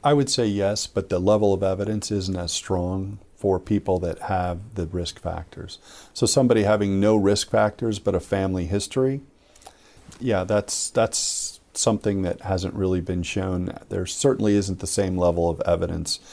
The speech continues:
for them to get screening as there would be somebody with the risk factors that we discussed.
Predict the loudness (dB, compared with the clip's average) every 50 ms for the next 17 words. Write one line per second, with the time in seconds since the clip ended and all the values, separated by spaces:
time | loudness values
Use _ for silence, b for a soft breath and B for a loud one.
0 | B B B B B 0 0 2 2 2 2 0 0 -2 -4 -4 -4 -4 -4 -8
1 | -6 -4 -4 -4 -4 -4 -4 -2 -2 -2 0 -2 -2 -4 -4 -4 -4 -4 -4 -4
2 | -4 -4 -4 -2 -2 -4 -4 -4 -6 -6 -4 -4 -4 -4 -4 -2 -4 -4 -6 -6
3 | -8 -8 -8 -10 -8 -6 -8 -6 -8 -8 -10 -8 -10 -10 -10 -12 -14 -14 -12 -12
4 | -10 -10 -10 -10 -10 -10 -10 -10 -10 -10 -8 -8 -8 -10 -10 -12 -16 -18 -20